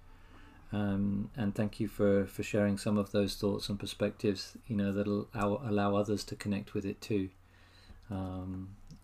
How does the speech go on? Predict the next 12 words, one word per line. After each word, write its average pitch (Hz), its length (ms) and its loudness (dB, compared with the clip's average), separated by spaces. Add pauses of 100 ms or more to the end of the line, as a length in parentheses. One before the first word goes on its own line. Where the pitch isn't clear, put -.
(140)
uh, 98 280 -4
along 95 220 -4
the 95 80 -4
way. 95 340 -4 (1160)
Um, 98 520 -6 (720)
yeah, 98 180 0 (260)
Duau, 107 640 4 (1120)
um, 98 680 -4
Casabez. 104 640 0 (1200)
Um, 95 480 -4 (420)
and, 98 480 -2
uh, 95 440 -2